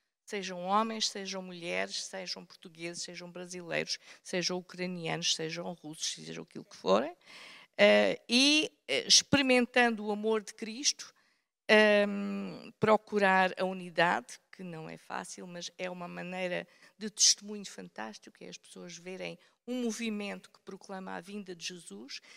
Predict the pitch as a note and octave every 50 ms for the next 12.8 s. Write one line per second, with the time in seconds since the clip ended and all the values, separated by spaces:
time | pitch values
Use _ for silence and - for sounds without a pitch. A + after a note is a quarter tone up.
0 | - _ - B3+ A3 F#3+ B3 C4+ D4 D4 - - - - G#3+ A3 A3 A3+ B3+ C#4
1 | C4+ A#3+ G3 E3+ E3 F#3 - _ _ _ - F3+ F#3 E3+ F#3 F#3 F3+ F#3 G#3 C#4
2 | D4+ - - - - - _ _ _ _ _ _ _ _ - - G3 G3+ - -
3 | - G3+ G#3 G3+ _ - G#3+ G#3+ G#3 A3 A3 - - B3 - - - C#4 C4+ C#4+
4 | D#4 - _ _ - - A3 A3 G#3+ A3 G#3+ G#3+ G#3+ G#3+ G#3+ G#3+ G#3 - - -
5 | - A#3 A3+ G#3 _ - A3+ A3 G#3+ A3+ G#3+ - - A#3+ G#3+ - - - A#3+ A#3
6 | A3 A3 A3+ A#3+ C4 B3 G#3+ G#3 G#3+ G#3+ G#3 G#3+ G3+ - _ - G3 F#3+ F#3 F#3
7 | - _ _ _ _ _ - E3+ E3+ F3+ F3+ F#3+ F#3 F3+ F3 F3+ G3 F#3+ F3 E3+
8 | - - F#3 F#3+ G#3 A3+ - B3+ B3 B3 - - _ _ _ _ _ _ - G#3
9 | - - - - - A3 G#3+ G#3+ G3+ F#3 F3 - - - G3+ G3 F#3+ F#3 _ -
10 | F3+ F3+ - - - - F3 F3 F3 - - - _ _ _ _ _ _ - F#3
11 | F#3 F3+ - F#3+ F#3 F#3 F#3 F#3 F3+ F#3 F#3 F#3 F3 - F3 F3 - - - F3+
12 | _ _ _ _ _ _ _ _ _ - - A3+ A3+ G#3 F#3+ F#3+